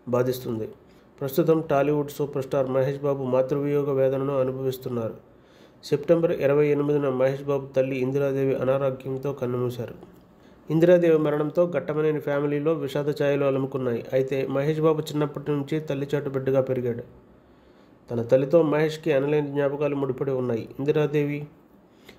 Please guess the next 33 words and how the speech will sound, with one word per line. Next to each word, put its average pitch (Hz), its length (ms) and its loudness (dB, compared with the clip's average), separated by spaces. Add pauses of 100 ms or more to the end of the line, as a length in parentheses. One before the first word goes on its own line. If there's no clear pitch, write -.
(180)
కృష్ణ 151 320 0
దంపతులకు 147 560 0
ఇద్దరు 139 280 2
మగపిల్లలు, 127 600 2
అందులో 139 240 0
చిన్న 139 280 -2
కొడుకు 139 320 -4
మహేష్ 131 340 2
బాబు. 120 200 -2 (680)
తల్లి 165 180 2
ఇందిరాదేవి 151 720 2
గారాబంగా 139 720 0
పెంచింది. 123 520 -4 (240)
మహేష్ 175 380 0
ఎక్కువ 151 280 -2
సమయాన్ని 151 420 2
తన 143 200 0
తల్లి 143 280 0
దగ్గరే 147 320 2
గడిపాడు. 123 400 -2 (460)
తల్లితో 147 320 2
పాటు 156 400 0
తన 139 140 2
అమ్మమ్మతో 143 540 0
కూడా 147 240 -2
అనుబంధం 139 580 -2
ఎక్కువగానే 131 480 0
ఉంది. 120 380 -2 (380)
ఇందిరాదేవి 156 480 4
పెద్దగా 147 380 0
బయటకు 139 360 0
వచ్చేవారు 139 420 0
కాదు. 120 240 -4